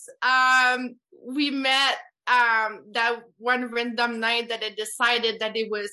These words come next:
I was done doing veggie, veggie burgers in my house on a Friday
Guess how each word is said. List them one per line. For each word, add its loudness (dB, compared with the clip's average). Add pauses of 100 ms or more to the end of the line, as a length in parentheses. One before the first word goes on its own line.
I -2
was -2
done 2
doing 0 (200)
veggie, -4 (960)
veggie 2
burgers 4
in -4
my 0
house 2
on -4
a -8
Friday 0